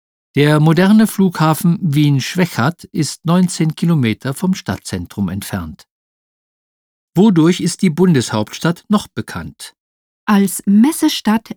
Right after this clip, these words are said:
Speaker 2: stellt sich Wien zweimal jährlich, Frühjahr und Herbst, mit internationalen Messen vor, aber auch mit einer Reihe von Fachmessen in Erscheinung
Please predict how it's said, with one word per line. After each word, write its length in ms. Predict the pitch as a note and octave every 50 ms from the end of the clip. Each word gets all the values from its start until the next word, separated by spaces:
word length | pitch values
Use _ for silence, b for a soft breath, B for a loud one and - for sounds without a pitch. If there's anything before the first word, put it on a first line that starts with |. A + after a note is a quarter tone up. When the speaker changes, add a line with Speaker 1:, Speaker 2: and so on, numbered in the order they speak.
| _
Speaker 2:
stellt 400 | - - - - E3+ E3 D#3+ D3
sich 400 | - - D3+ D3 - - E3 D#3
Wien 380 | E3 G#3+ A#3 C4+ C4+ C4+ C4+ C4
zweimal 720 | - - - E3+ E3+ F3 F#3+ G3 G3 G3 G#3 G#3+ G#3+ G#3+ G3+
jährlich, 760 | F3 C#3 E3 E3+ E3+ F3 F3 - - - C3 - - - - _ _ _ _ _ _ _
Frühjahr 760 | - - - - F#3+ F#3 G3+ G3+ G#3+ A#3+ A#3+ A#3+ B3 B3+ - _
und 260 | - A3+ A#3 A3+ -
Herbst, 640 | - - - F3+ E3+ - - - - - - - _ _ _ _ _ _
mit 160 | F#3+ F3+ -
internationalen 1200 | - - C#4+ E4 D#4 C#4+ B3+ A3+ G3+ G3 - - - G3 F3 D#3+ D#3 D3 D#3 D#3+ E3 F3+ F3+ F3
Messen 340 | E3 F3 G3+ - - F#3 E3+
vor, 460 | E3+ - - - D#3+ D3+ D#3 D#3 E3 - _ _ _ _ _ _ _ _ _
aber 340 | - G#3+ A3+ C4 - E4 - -
auch 200 | B3 B3+ B3 -
mit 180 | C4 B3+ -
einer 300 | - G#3 A3 A3 A3+ -
Reihe 220 | D#3 D3 D3 D#3 F3
von 240 | - - A#3 A3
Fachmessen 880 | G#3+ - - - D#3+ E3 - - F#3+ F3 F3 F3 F3 - - F#3+ F#3+ F3+ - _
in 280 | - E3+ E3 D#3+ D3 - _ _ _
Erscheinung 680 | - F3 - - - F#3+ G3 A3+ B3 C#4 C#4 C#4 C#4+